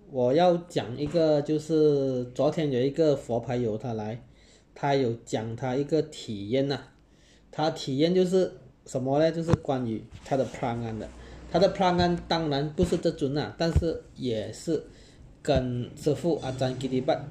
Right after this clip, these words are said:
共请的。So，啊，他呢是讲呢，他就是说，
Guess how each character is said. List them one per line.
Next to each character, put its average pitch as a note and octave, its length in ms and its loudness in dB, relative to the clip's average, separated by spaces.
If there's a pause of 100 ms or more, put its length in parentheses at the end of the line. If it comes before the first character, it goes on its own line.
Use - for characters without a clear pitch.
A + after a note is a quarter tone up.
共 B2+ 200 -2
请 G2+ 300 -12
的。 G2+ 160 -10 (500)
So， A3 280 2 (840)
啊， A#2+ 760 -4
他 F#3+ 240 0
呢 A#3+ 240 4
是 A3 600 10
讲 C#3 280 -2
呢， D#3+ 160 2
他 D3+ 160 -2
就 F#3 120 4
是 F#3 140 2
说， D#3+ 320 0